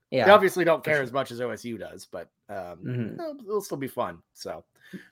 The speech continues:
Speaker 1: Yeah,
Speaker 2: um,
Speaker 1: it's definitely not bad, honestly, playing Texas. It's one of the teams that we lost to this season. But, uh, you know,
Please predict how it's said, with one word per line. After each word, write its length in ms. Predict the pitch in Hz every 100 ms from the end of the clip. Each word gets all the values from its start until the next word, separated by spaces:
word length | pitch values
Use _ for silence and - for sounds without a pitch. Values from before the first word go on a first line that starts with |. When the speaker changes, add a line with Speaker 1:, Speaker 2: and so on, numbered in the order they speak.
| -
Speaker 1:
Yeah, 300 | 117 117 107
Speaker 2:
um, 120 | -
Speaker 1:
it's 220 | 175 -
definitely 400 | 196 214 254 226
not 320 | 160 151 -
bad, 400 | 120 113 98 95 -
honestly, 380 | 131 123 117 107
playing 240 | 143 135
Texas. 400 | 120 104 104 -
It's 180 | 135 -
one 100 | 139
of 60 |
the 60 | 131
teams 240 | 143 131
that 60 | 123
we 100 | 120
lost 260 | 110 104 -
to 60 |
this 140 | 107 -
season. 340 | 107 107 110 - - -
But, 220 | 175 170
uh, 40 | 170
you 160 | 185
know, 300 | 180 170 160